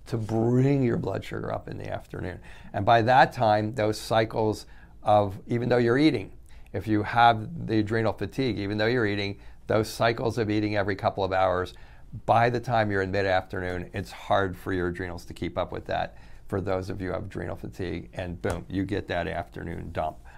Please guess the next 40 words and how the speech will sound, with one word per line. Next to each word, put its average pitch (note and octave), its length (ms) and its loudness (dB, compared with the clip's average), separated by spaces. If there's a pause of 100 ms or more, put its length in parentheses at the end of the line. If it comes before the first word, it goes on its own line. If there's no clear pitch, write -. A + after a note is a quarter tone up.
(200)
Um, F#2 480 2
afternoon G2+ 440 -2
headaches, A2 600 2 (420)
afternoon B2+ 400 2
headaches, G#2+ 320 2
it's B2 120 -2
kinda E3+ 240 4
like, A2 320 2
it A#2 160 0
goes G#2+ 240 0
along G2+ 320 -4
with G2 140 -8
the G2+ 220 -6
afternoon G2 460 -6
fatigue, F#2 560 -4 (300)
because A2 240 -2
basically A2+ 560 2
afternoon G2+ 400 0
headaches, F#2 520 -2 (300)
the G2+ 80 -4
adrenals A2+ 420 0
are G#2+ 80 2
down, G2 360 0
the F#2 80 -8
blood G2+ 260 -2
sugar's G2 320 -2
down, F2+ 320 0
you're F#2+ 140 -4
not G#2+ 180 2
getting G#2 220 -2
enough G2 240 -2
oxygen F2+ 440 -2
to E2+ 100 -12
your E2+ 100 -6
brain. E2+ 220 -6
If E2+ 80 -10
your F#2+ 100 -4
adrenals A2+ 480 0
are C3 100 0
low, G2+ 460 4